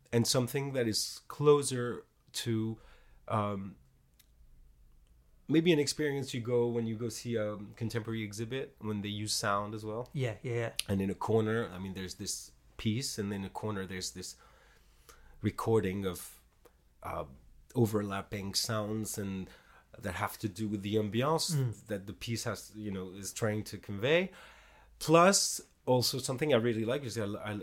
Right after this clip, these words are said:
Speaker 1: I really love listening to the radio,
Speaker 2: Yeah.
Speaker 1: and, um, I was always, uh, I always liked, I mean, not all of them, but some of them were really great. The, the atmosphere that they, the radio, um, the sound design that they put at the beginning of a
Speaker 2: Mm.
Speaker 1: certain show, and some of them
Speaker 2: Yeah.
Speaker 1: are absolutely fantastic.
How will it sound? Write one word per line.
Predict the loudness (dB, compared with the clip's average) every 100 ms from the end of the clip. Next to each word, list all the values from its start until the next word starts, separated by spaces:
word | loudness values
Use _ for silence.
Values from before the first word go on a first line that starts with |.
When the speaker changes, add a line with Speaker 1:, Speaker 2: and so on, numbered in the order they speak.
| -8
Speaker 1:
I | -10
really | -8 -8 -4
love | -4 -4
listening | -4 -4 -6 -6
to | -10
the | -4
radio, | -2 0 2 2 2 0
Speaker 2:
Yeah. | 0
Speaker 1:
and, | 0 0 -2
um, | -2 -2 -6 -8
I | -6 -6
was | -6 -6 -4
always, | -4 -6 -8 -12 -16 -18 -20 _ -20 -20 -20 _ -14
uh, | -12 -12 -4
I |
always | 4 4 4
liked, | 2 2 0 -6
I |
mean, | -8 -6
not | -6 -4
all | -2 -2
of | -2
them, |
but | -4
some | -4 -4
of | -6
them | -8 -10
were | -12
really | -10 -10
great. | -6 0 0 -2
The, | -4 -4 -4
the | -8 -8 -6
atmosphere | -6 -8 -8 -8
that | -8 -10
they, | -12 -14 -20 -12
the | -10
radio, | -2 0 0 0 -4 -4 -8 -16 -20 -20 _ _ -10
um, | -6 -6 -8 -18 -8
the | -2
sound | 2 2 6 8 8 8 4
design | 2 -2 -4 -4
that | -6 -4
they | -6
put | -4 -4 -4
at | -6
the | -8
beginning | -6 -6 -6 -4 -4
of | -2
a | -4
Speaker 2:
Mm. |
Speaker 1:
certain | -6 -8 -8
show, | -6 2 2 2
and | 0
some | -2
of | 0
them | 2 0
Speaker 2:
Yeah. | -2
Speaker 1:
are |
absolutely | -6 -10 -10
fantastic. | -8 -8 -8 -8 -10 -14 -18